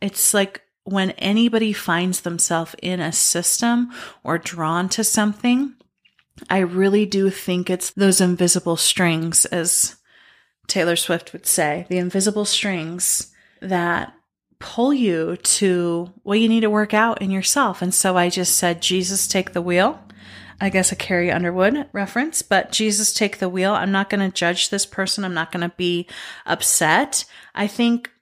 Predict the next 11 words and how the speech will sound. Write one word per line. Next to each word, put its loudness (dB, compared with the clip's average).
more 2
people -2
do 2
need 4
information, -2
and -4
maybe 4
not 2
spread, 0
you -2
know, -2